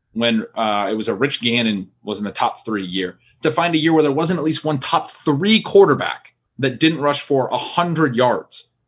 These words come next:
So a completely immobile top three quarterback every single year, one of the top three. That's not like, you don't have to be a running quarterback to be good. It definitely provides you a base. It provides you a couple points per game.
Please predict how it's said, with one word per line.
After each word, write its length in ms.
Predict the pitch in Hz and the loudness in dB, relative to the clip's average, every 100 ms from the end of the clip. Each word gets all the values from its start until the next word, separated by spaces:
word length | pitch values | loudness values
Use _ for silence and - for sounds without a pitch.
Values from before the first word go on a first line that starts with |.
| _ - | _ 2
So 180 | 175 | 4
a 60 | 165 | 4
completely 680 | 185 170 131 202 214 233 180 | 2 0 0 0 2 2 4
immobile 560 | 190 165 165 147 143 139 | 4 4 4 4 2 2
top 300 | 147 147 - | 0 -2 -2
three 220 | 151 135 | -2 0
quarterback 500 | 143 127 123 120 - | 2 2 2 0 0
every 360 | 156 165 196 202 | 0 2 0 0
single 460 | - 185 175 175 143 | 0 0 2 4 4
year, 340 | 139 139 117 | 4 2 2
one 260 | 117 165 214 | 2 2 2
of 200 | 175 147 | 0 0
the 200 | 185 175 | -4 -2
top 340 | 151 151 147 | 0 0 -2
three. 640 | - 160 160 110 98 113 _ _ _ - | -6 0 2 2 0 -4 _ _ _ -6
That's 180 | 143 | -2
not 160 | 190 190 | 0 0
like, 260 | 196 - 143 | 0 0 0
you 300 | 156 170 180 | -2 0 0
don't 180 | 220 | 0
have 500 | - - 175 170 185 - | -4 -4 0 0 0 -4
to 80 | |
be 140 | 156 156 | -2 0
a 80 | 135 | 2
running 300 | 139 139 131 | 2 0 0
quarterback 400 | 170 151 123 - | 0 2 0 -2
to 60 | |
be 140 | 113 104 | -4 -4
good. 480 | 107 185 139 113 - _ - | 0 2 4 2 -2 _ -2
It 240 | 156 117 | -2 0
definitely 440 | - 156 170 196 196 | 0 0 0 -4 0
provides 440 | 196 160 156 147 | 0 4 2 4
you 80 | 160 | 0
a 40 | |
base. 360 | 127 120 123 117 | 2 2 2 0
It 100 | 107 | -6
provides 280 | 110 131 147 | -2 -2 0
you 80 | 135 | -2
a 60 | |
couple 340 | - 147 170 - | 0 -2 -2 -4
points 300 | 160 160 - | -4 -4 -4
per 180 | 147 | -4
game. 500 | 113 139 151 110 98 | 0 0 2 0 -2